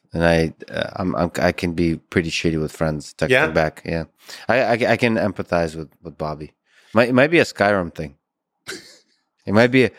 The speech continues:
Speaker 1: like, hiding in a world,
Speaker 2: Yeah.
Speaker 1: in a digital world with fake, fake N P Cs.
Speaker 2: Yeah, yeah.
Speaker 1: And
Speaker 2: There's that.
Speaker 1: Yeah.
Speaker 2: Uh, yeah, you know, I have a buddy who said something really smart,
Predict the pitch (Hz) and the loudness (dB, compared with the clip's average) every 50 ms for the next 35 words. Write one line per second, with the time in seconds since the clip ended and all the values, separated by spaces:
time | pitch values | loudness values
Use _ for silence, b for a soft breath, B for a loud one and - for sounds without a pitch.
0 | B B - 98 90 - - 107 107 107 104 101 101 98 95 92 90 92 92 92 | B B -4 -4 -4 0 0 0 0 0 0 0 0 0 2 2 2 4 4 4
1 | 92 90 90 90 87 78 - - - _ _ _ - 120 110 92 92 95 85 95 | 4 4 2 0 0 -2 -6 -14 -20 _ _ _ 0 2 2 4 2 2 4 2
2 | 95 85 87 90 87 87 90 92 90 87 87 85 87 80 - - 92 85 78 - | 2 2 2 2 2 4 4 4 4 4 4 2 0 -4 -2 -2 -2 -2 -2 -6
3 | _ _ _ _ _ _ _ - - - 92 85 - 90 85 78 - 82 80 - | _ _ _ _ _ _ _ -20 -2 0 0 0 2 0 -2 -2 -2 -6 -6 -4
4 | - 87 85 82 78 - - _ _ _ _ _ _ _ _ _ 135 135 139 135 | -2 -2 0 0 -2 -6 -12 _ _ _ _ _ _ _ _ _ 0 2 4 4
5 | 147 - - - - _ _ _ - 120 113 117 160 80 - 131 120 127 120 120 | 2 0 -2 -8 -18 _ _ _ -2 0 0 0 0 -4 -10 -4 -2 0 0 0
6 | 117 120 127 123 123 123 143 151 - - _ _ - - - - - - - _ | 0 0 2 4 4 4 2 0 -4 -12 _ _ -10 -8 -8 -8 -8 -12 -12 _
7 | 117 117 117 117 113 113 113 113 110 110 110 110 107 107 110 110 - - _ _ | 0 0 2 2 2 2 0 0 0 0 0 0 -2 -2 -4 -6 -8 -12 _ _
8 | _ _ _ _ _ _ _ _ _ _ _ _ 135 139 139 135 131 139 143 147 | _ _ _ _ _ _ _ _ _ _ _ _ 0 2 2 4 2 2 4 4
9 | 143 143 147 151 139 120 107 104 127 131 127 120 98 117 110 113 110 107 - - | 4 4 4 2 0 -2 0 2 2 2 2 0 0 0 0 0 -2 -2 -6 -10
10 | b b b b b b b b b - - - 127 120 110 - - 135 123 - | b b b b b b b b b -18 -2 0 2 2 2 0 -2 -2 -2 -2
11 | 113 107 117 120 117 104 - - - 120 117 113 110 107 - _ | 0 0 2 2 2 2 0 -2 -2 2 2 2 2 0 -2 _